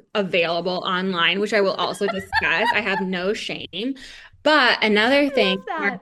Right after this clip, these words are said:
Speaker 1: bi-, biannual was that I said I was completely done with reading incomplete series.
Speaker 2: I was gonna ask you about that too.
Speaker 1: And yet I had more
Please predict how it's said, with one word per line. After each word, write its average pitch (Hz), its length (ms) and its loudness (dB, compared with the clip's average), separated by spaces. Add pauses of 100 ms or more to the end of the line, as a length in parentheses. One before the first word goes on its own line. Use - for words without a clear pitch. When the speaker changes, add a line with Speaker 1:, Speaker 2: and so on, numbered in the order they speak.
Speaker 1:
bi-, 190 200 -2 (360)
biannual 196 680 0
was 196 160 -2
that 190 240 0 (180)
I 214 280 -2
said 180 520 -4
I 190 120 -4
was 180 140 -8
completely 226 640 -4
done 175 380 0
with 180 160 -8
reading 196 420 -2
incomplete 214 760 -4
series. - 920 -6 (180)
Speaker 2:
I 233 80 -6
was 269 80 -4
gonna 233 140 -8
ask 226 220 -6
you 269 60 -6
about 220 160 -6
that 226 140 -6
too. 254 240 -6 (640)
Speaker 1:
And 233 220 4
yet 214 300 4
I 214 160 2
had 294 220 2
more 214 760 0